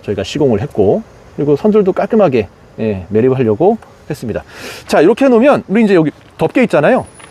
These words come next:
이제 덮개만 딸깍 덮으면 이제 오늘 시공은 다 끝이에요. 이렇게 덮으면 이제 얘만 올라오는 거죠, 이렇게. 이렇게 얘만 딱 올라오고 아무것도 안 보이는 거야. 예, 그럼 깔끔하잖아요. 평소에는 이렇게 놔두시고,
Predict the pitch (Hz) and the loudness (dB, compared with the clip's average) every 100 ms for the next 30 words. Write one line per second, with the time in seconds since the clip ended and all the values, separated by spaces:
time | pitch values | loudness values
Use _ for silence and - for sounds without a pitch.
0 | - - - - - - - - - - | -20 -20 -20 -20 -20 -20 -20 -20 -20 -16
1 | - 151 147 151 226 214 - 240 262 - | -8 -4 -2 2 2 2 0 -4 -2 -4
2 | 170 170 175 165 - - 117 120 123 117 | -4 -2 -2 -2 -6 -10 -4 -2 -2 -4
3 | 139 131 - - - - 90 85 151 180 | -6 -6 -6 -8 -6 -4 -4 -4 -2 0
4 | 160 170 214 127 135 117 123 240 226 127 | 0 0 0 0 -2 0 2 2 2 2
5 | 110 98 90 - - - - - - - | -2 -6 -12 -16 -20 -20 -20 -20 -20 -20
6 | - - - - - 104 101 - 190 - | -20 -20 -20 -14 -4 -2 0 0 -2 -2
7 | 127 123 131 - 127 120 101 85 - - | 0 0 0 0 0 0 -4 -8 -12 -12
8 | - 107 87 - - - - - - - | -10 -12 -14 -16 -20 -20 -12 -6 -4 -2
9 | 208 131 92 85 - - - - - - | -2 -2 -4 -10 -16 -20 -20 -20 -14 -6
10 | 156 226 240 233 180 180 165 120 156 165 | 0 2 2 4 2 2 -2 -2 -6 -4
11 | 151 220 262 | 0 2 2